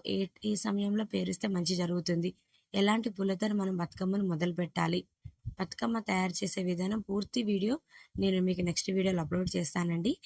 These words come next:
ఈ వీడియో అయితే అందరికీ నచ్చింది అనుకుంటున్నాను. ఈ వీడియో కనుక నచ్చినట్లయితే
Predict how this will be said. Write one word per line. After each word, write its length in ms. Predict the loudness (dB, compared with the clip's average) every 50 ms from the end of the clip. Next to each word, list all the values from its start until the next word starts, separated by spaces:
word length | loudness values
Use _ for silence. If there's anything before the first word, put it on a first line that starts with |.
| -18 -20 -20 _ _ _ -2
ఈ 80 | -2 0 2
వీడియో 260 | 2 2 2 2 2
అయితే 160 | 2 2 2
అందరికీ 340 | 2 2 2 2 0 0 0 0
నచ్చింది 400 | 0 -2 -2 -2 -2 0 0 0
అనుకుంటున్నాను. 640 | -2 -2 -4 -4 -4 -4 -4 -2 -2 0 0 0 -2 -4 _ _ -20 -20 _ _ _ _ _
ఈ 80 | -2 0 0
వీడియో 240 | 0 0 0 0 0 0
కనుక 220 | -2 -2 -2 -2
నచ్చినట్లయితే 720 | -2 -2 -2 -4 -2 -2 -2 -2 -2 -2 -2 -2 -2 -4